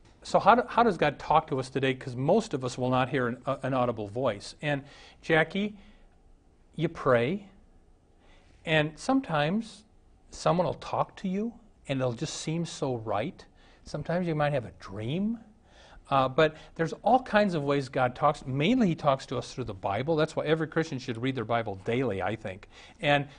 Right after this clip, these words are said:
mainly just, there's all kinds of ways. Sometimes it can be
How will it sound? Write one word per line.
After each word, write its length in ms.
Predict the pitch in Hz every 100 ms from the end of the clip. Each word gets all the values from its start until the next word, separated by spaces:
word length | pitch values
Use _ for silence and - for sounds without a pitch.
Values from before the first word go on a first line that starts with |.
| -
mainly 640 | 131 156 233 269 254 240 - -
just, 300 | - 226 - - _
there's 300 | 165 165 175
all 180 | 175 202
kinds 340 | 208 214 220 202
of 60 |
ways. 320 | 196 196 202
Sometimes 460 | - 190 202 - 220
it 80 | 220
can 160 | 202
be 240 | 190 202